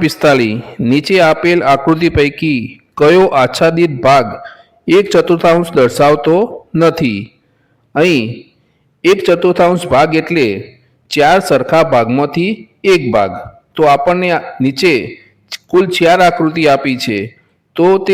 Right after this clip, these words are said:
આકૃતિની વિગતવાર ચર્ચા કરીએ. સૌપ્રથમ વિકલ્પ એ, તો તે આકૃતિમાં ચાર સરખા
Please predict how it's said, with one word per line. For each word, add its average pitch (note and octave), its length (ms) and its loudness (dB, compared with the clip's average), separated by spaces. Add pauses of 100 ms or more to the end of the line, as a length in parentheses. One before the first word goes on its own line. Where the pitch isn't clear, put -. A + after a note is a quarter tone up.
(120)
આકૃતિની E3+ 500 0
વિગતવાર E3 440 2 (100)
ચર્ચા C#3+ 400 0 (340)
કરીએ. C3+ 340 0 (520)
સૌપ્રથમ F#3 580 0 (100)
વિકલ્પ D3+ 340 0 (140)
એ, - 20 0 (840)
તો E3+ 60 2 (120)
તે G3 80 2 (120)
આકૃતિમાં F3 680 0 (440)
ચાર E3 260 4 (100)
સરખા C3+ 340 2